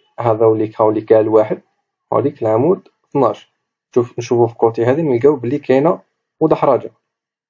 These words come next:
صح. هايك مدحرجة، مدحرجة توجه لنا العمود في الدوران، صح. عندنا منا قلنا كاين مدحرجة، هاي ليك عندها كيما نقولو،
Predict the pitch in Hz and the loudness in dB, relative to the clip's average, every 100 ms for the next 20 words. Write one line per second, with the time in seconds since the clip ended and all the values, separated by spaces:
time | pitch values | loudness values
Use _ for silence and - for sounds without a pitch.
0 | _ _ _ _ _ _ - 120 117 _ | _ _ _ _ _ _ -4 -2 -2 _
1 | _ _ _ _ _ _ _ _ _ 110 | _ _ _ _ _ _ _ _ _ -2
2 | 110 104 110 110 110 113 113 135 208 - | 0 0 0 2 2 2 0 0 -2 -6
3 | _ _ _ _ _ _ _ _ 113 113 | _ _ _ _ _ _ _ _ -4 -2
4 | 123 147 175 185 - 127 135 135 147 147 | 0 2 2 2 0 -2 0 0 0 2
5 | 135 175 175 113 110 107 - - - - | 2 0 -4 -2 -2 -2 -4 -14 -18 -2
6 | 117 113 175 - _ _ _ - 113 113 | -2 2 0 -2 _ _ _ -10 -4 -2
7 | 151 196 - _ 120 117 165 190 - 117 | 0 -2 -6 _ -6 -2 0 -2 -2 -2
8 | 123 185 - _ _ _ _ _ - 123 | 0 0 -4 _ _ _ _ _ -2 2
9 | 156 - _ _ 160 165 147 139 110 113 | 2 0 _ _ -2 0 2 0 0 -6
10 | 117 117 120 151 123 120 139 - - _ | 0 0 2 -2 -2 0 0 -2 -6 _
11 | _ _ _ _ _ _ _ _ _ _ | _ _ _ _ _ _ _ _ _ _
12 | - 117 113 117 123 156 | -4 0 2 2 2 0